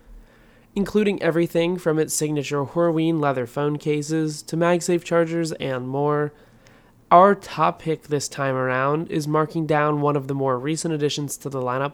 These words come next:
with the Base One Max charger hitting one hundred and twenty dollars.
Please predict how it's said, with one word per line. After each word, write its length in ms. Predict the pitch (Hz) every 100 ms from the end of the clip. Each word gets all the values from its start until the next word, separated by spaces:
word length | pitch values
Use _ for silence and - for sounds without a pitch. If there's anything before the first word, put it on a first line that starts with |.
| -
with 180 | - 156
the 100 | 151
Base 380 | 139 151 160 -
One 240 | 143 135
Max 320 | 127 113 - -
charger 400 | 156 151 151 151
hitting 380 | - 156 156
one 160 | 143 143
hundred 420 | - 151 151 147 -
and 180 | 143 135
twenty 400 | - 131 120 120
dollars. 640 | 123 127 123 131 -